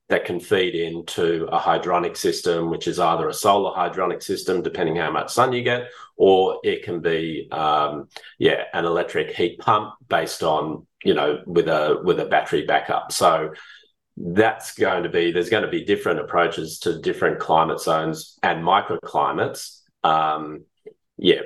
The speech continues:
relative to the solutions for heat and cooling that you use. But if you're not trapping that heat in, well, then, you know, through the external envelope, well, then you're really gonna struggle, uh, regardless. So, um, but yes, that's why,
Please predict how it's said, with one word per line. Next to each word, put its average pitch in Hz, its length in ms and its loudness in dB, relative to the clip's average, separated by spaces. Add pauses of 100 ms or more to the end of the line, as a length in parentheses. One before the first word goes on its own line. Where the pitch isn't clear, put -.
relative 87 600 0
to 82 480 -2
the 73 100 -2
solutions 80 680 0
for 85 100 0
heat 85 200 2
and 78 120 -6
cooling 82 280 2
that 73 180 0
you 80 80 -4
use. 98 320 4
But 175 140 6
if - 160 2
you're 104 100 8
not 120 180 4
trapping 90 380 0
that 82 220 0
heat 82 260 2
in, 80 280 0
well, 78 180 0
then, 80 340 -4 (320)
you 87 100 8
know, 76 180 2
through 87 280 4
the 76 100 -4
external 78 540 2
envelope, 80 440 0
well, 76 300 0
then 82 180 0
you're 82 140 -2
really 87 220 2
gonna 69 180 -6
struggle, - 460 -2 (280)
uh, 73 260 4
regardless. 78 580 0
So, 76 380 2 (360)
um, 76 500 0
but 82 220 -2
yes, - 380 -4
that's - 280 0
why, 78 380 0